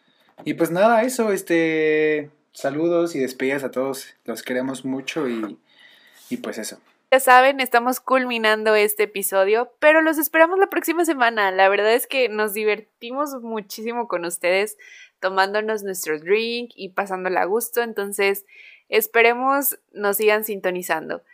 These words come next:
Speaker 2: También le quiero mandar un shout out a mi querida amiga Claudia, que no se pierde nuestros episodios,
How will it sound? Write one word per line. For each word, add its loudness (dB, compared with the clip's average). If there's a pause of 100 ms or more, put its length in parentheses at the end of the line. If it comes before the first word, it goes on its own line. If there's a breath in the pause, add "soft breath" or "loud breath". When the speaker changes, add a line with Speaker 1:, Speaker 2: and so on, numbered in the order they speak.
(340 soft breath)
Speaker 2:
También 2
le 0
quiero 0
mandar 4
un -2
shout 2
out 6
a 4
mi -4
querida 2
amiga 0
Claudia, 4
que 0
no 0
se -4
pierde 0
nuestros -6
episodios, 2